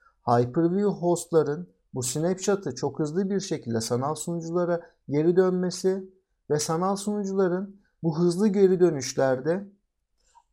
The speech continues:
e, geri dönülen anı algılayamamasından kaynaklanmaktadır. Özet ile yaşanılan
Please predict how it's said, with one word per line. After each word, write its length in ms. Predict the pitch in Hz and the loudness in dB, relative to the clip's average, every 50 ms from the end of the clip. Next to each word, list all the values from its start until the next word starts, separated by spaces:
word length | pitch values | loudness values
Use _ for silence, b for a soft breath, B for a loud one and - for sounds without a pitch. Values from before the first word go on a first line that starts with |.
| 127 127 | 0 2
e, 360 | 127 131 135 135 135 135 131 127 120 113 107 107 110 110 | 2 4 4 2 0 -2 -2 -4 -8 -8 -8 -8 -4 0
geri 320 | 131 143 165 196 220 185 | 2 4 4 4 4 8
dönülen 460 | 208 190 156 143 120 110 104 101 - - | 6 6 6 6 2 2 0 0 -2 -2
anı 640 | 156 160 160 170 170 170 180 185 196 196 - - _ - | -2 0 2 2 2 2 0 -2 -2 -4 -8 -12 _ -2
algılayamamasından 1300 | 139 139 143 143 147 147 147 156 165 170 175 170 151 131 113 113 110 - - 123 123 139 151 160 151 - | 0 2 2 2 2 0 2 6 8 8 8 8 6 4 2 2 0 -2 -2 -4 -4 -2 -2 -4 -6 -2
kaynaklanmaktadır. 1200 | - 127 117 113 113 113 113 - 123 110 107 110 107 104 101 - - 110 98 98 92 - - _ _ _ _ _ _ _ _ _ _ _ _ _ _ _ _ _ _ _ _ _ - | 0 2 2 4 2 0 0 0 -2 -2 0 0 0 -2 -2 -2 -4 -4 -4 -4 -6 -10 -12 _ _ _ _ _ _ _ _ _ _ _ _ _ _ _ _ _ _ _ _ _ -4
Özet 380 | 139 139 151 165 208 208 208 - | -2 0 4 4 4 4 4 2
ile 360 | 165 143 135 160 208 - - _ _ _ _ _ _ _ - | -2 0 0 -2 -4 -6 -12 _ _ _ _ _ _ _ 0
yaşanılan 880 | 117 127 123 123 - 170 165 165 180 180 175 160 165 175 190 202 196 | 0 2 2 2 4 4 4 4 4 2 2 2 0 0 -4 -6 -10